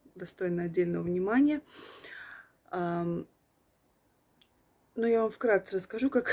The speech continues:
<laughs> всё произошло. Напомню, у меня было запланировано кесарево сечение. А, у меня никаких противопоказаний к естественным родам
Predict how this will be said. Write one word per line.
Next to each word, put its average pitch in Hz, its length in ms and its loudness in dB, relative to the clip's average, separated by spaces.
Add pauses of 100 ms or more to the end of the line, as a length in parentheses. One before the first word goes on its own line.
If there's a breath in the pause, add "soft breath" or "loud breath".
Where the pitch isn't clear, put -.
<laughs> - 100 -8
всё - 240 -2
произошло. 185 720 0 (520 loud breath)
Напомню, 233 640 6
у 202 40 4
меня 208 180 4
было 202 200 4
запланировано 190 680 -2
кесарево 185 460 -4
сечение. - 580 -6 (500 loud breath)
А, 180 120 -6
у 170 40 -2
меня 202 200 4
никаких 226 360 -2
противопоказаний 190 920 2
к - 60 -16
естественным 185 500 -2
родам 180 420 0